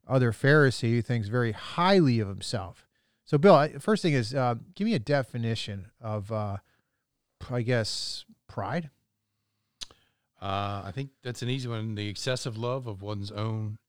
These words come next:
Speaker 2: excellence. And why
Speaker 1: Right.
Speaker 2: am I thinking about Bill and Ted's, uh, Excellent
Speaker 1: Excellent
Speaker 2: Adventure all of a
Speaker 1: Adventure.
Speaker 2: sudden anyway?
Speaker 1: <laughs> Wayne's World.
Speaker 2: <laughs>
Speaker 1: Is that, is, yeah.
Speaker 2: Well,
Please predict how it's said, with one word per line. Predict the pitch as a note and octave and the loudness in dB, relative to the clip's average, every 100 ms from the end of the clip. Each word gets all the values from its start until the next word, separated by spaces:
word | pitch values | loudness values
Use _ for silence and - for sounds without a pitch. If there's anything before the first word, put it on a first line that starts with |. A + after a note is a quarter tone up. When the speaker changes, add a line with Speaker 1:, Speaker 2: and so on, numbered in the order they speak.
| - | -16
Speaker 2:
excellence. | F#2 - - E2 - _ _ _ | -12 -10 -12 -14 -20 _ _ _
And | F2+ | -10
why | G#2+ | -4
Speaker 1:
Right. | G#2+ | -4
Speaker 2:
am | G2+ | -4
I | F2+ D#2+ _ | -8 -14 _
thinking | F#2+ G2 | -16 -12
about | E2+ D#2+ E2+ | -14 -14 -14
Bill | E2+ F2 | -12 -12
and | D#2+ | -12
Ted's, | F#2 E2+ - - | -14 -16 -18 -20
uh, | - _ _ | -20 _ _
Excellent | - B2 B2 | -8 -4 -2
Speaker 1:
Excellent | - C3 | 0 0
Speaker 2:
Adventure | A2+ B2 - | 2 2 4
all | |
of | - E3+ | 6 6
a | |
Speaker 1:
Adventure. | - G3 | 8 4
Speaker 2:
sudden | F#2+ G3+ | 4 -2
anyway? | G#2+ G2 F#3 - _ _ C3+ C#3+ | -2 -4 -6 -6 _ _ -10 -10
Speaker 1:
<laughs> | - _ - A#2 F2+ - | -12 _ -18 -14 -12 -6
Wayne's | A2+ C3 D3+ D3+ | -2 0 0 -2
World. | A2+ A#2+ D3 D#3 C3+ A#2 - | -2 2 2 4 2 2 0
Speaker 2:
<laughs> | E3+ C#3 D#3+ | -2 -2 -2
Speaker 1:
Is | A#2+ | 2
that, | D3+ C#3 | 4 4
is, | B2+ E3 | -2 -2
yeah. | B2 B2 G2+ A#2 | -4 -4 -6 -6
Speaker 2:
Well, | C3+ | -6